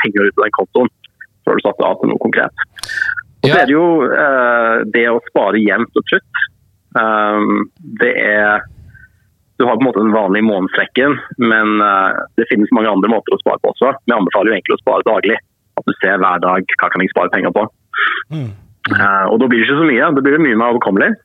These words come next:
Speaker 2: Mm.
Speaker 1: Ehm,
Speaker 2: Ja, for jeg,
Speaker 1: og så er det jo det å, eh, å få pengene bort fra brukskontoen din
Speaker 2: Mm.
Speaker 1: automatisk. Altså, vi, vi sier det, vi tar pengene bort fra brukskontoen din før du rekker å sløse deg bort.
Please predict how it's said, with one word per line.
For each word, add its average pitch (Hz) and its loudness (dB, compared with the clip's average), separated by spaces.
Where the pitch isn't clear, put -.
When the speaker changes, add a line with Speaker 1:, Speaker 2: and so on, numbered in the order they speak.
Speaker 2:
Mm. 127 -2
Speaker 1:
Ehm, 117 0
Speaker 2:
Ja, 147 -2
for 190 0
jeg, 202 0
Speaker 1:
og 208 2
så 196 2
er 143 2
det 127 2
jo 160 4
det 135 2
å, 131 2
eh, 113 0
å 135 2
få 147 0
pengene 120 0
bort - -4
fra 135 0
brukskontoen 104 0
din 127 2
Speaker 2:
Mm. 117 2
Speaker 1:
automatisk. 113 0
Altså, 120 0
vi, 123 2
vi 123 2
sier 107 2
det, 104 2
vi 120 2
tar 123 0
pengene 104 0
bort 110 0
fra 113 0
brukskontoen 98 -2
din 135 2
før 110 0
du 98 2
rekker - -2
å 110 0
sløse 95 0
deg 87 -2
bort. 90 -2